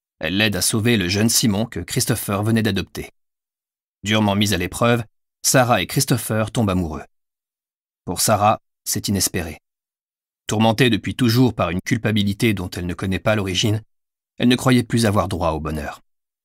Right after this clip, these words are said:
Dans Complot, dont les événements débutent un an après ceux du CRI, le couple a emménagé ensemble et Sarah croit avoir trouvé un peu de sérénité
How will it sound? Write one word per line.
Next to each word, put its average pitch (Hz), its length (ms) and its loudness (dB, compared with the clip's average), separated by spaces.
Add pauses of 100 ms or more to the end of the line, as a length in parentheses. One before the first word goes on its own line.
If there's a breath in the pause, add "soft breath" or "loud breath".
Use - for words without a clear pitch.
(1400)
Dans 95 380 0
Complot, 127 480 2 (540)
dont 92 140 -4
les 85 200 -2
événements 104 320 4
débutent 92 400 -2
un 113 220 2
an 110 120 2
après - 220 -4
ceux 90 260 -2
du 85 140 -10
CRI, - 260 -6 (640)
le 139 140 2
couple 156 300 0
a 139 60 6
emménagé 131 400 4
ensemble 113 460 2
et 98 100 0
Sarah 104 340 0
croit - 220 -4
avoir 92 200 -2
trouvé 104 320 -2
un 98 120 -2
peu 101 160 -4
de 95 100 -4
sérénité 98 640 -2